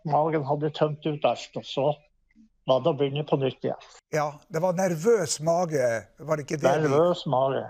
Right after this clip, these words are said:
Speaker 2: Ja.
Speaker 1: ja da,
Speaker 2: Og
Speaker 1: ja da.
Speaker 2: det
Speaker 1: Nei.
Speaker 2: fortalte du meg at legene hadde ikke noe medisin for. Så fant du på å ringe til meg for et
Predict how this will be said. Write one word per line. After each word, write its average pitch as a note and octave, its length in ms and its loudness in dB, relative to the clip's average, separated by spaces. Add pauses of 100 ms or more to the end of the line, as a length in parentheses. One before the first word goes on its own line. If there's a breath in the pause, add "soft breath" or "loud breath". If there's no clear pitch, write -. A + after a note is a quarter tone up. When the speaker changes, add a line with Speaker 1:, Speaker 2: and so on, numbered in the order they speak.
Speaker 2:
Ja. C3+ 140 0
Speaker 1:
ja B2+ 200 4
da, D3 160 2
Speaker 2:
Og - 120 -4
Speaker 1:
ja F3+ 80 4
da. C3+ 100 2
Speaker 2:
det A3 320 2 (180)
Speaker 1:
Nei. C#3 160 2
Speaker 2:
fortalte F3 520 -2
du F3 200 0
meg E3+ 200 0
at - 220 -4
legene E3 520 0
hadde D3+ 380 -4
ikke F#3 160 -6
noe F#3+ 80 -4
medisin G3+ 480 -2
for. A3 320 0 (1040 soft breath)
Så C#4+ 380 2 (100)
fant A3 360 -2
du F#3+ 100 -4
på F3 260 0
å E3 220 2
ringe D#3+ 340 0
til D3 140 -4
meg C3+ 160 -2
for C3+ 140 0
et C3+ 160 -4